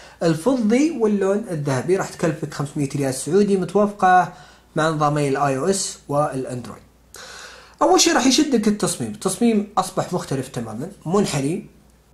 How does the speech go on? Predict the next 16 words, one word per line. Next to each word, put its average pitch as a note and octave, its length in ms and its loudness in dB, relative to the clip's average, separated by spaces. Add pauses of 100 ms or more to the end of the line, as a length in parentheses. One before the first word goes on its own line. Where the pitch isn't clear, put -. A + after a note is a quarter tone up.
(580)
فبالتالي C3+ 480 -2
راح B2+ 180 -6
يكون D#3 320 -4
مناسبة D#3 400 -2
إذا C#3 120 -2
وضعتها C#3 400 -2
على A#2+ 160 -2
الرقبة. D#3 460 -2 (680)
أيضًا G3 440 2 (340)
راح C#3+ 160 -2
تلاحظ D#3+ 460 2 (160)
إنه D3 460 -2
وزنها E3 360 2
اثنين D#3 220 -2
وخمسين C#3+ 480 -4
جرام، B2+ 300 -2